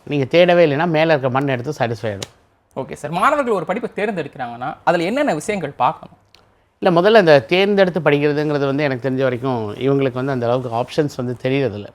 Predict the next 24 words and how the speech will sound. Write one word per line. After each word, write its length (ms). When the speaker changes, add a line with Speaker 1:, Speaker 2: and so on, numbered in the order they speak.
Speaker 2:
ம், 60
ம். 280
Speaker 1:
ஏன்னா 120
நிறைய, 260
இப்ப 100
நான் 140
வந்து 220
ஒரு 120
பத்து 320
ஆப்ஷன் 140
கொடுத்தா 200
எனக்கு 160
ரெண்டு 220
ஆப்ஷன் 200
தெரியும். 240
நான் 180
இதே 140
நூறு 340
கொடுத்தா 140
நான் 140
இந்த 140
ரெண்டு 300
வந்து 180
மாறிடும். 380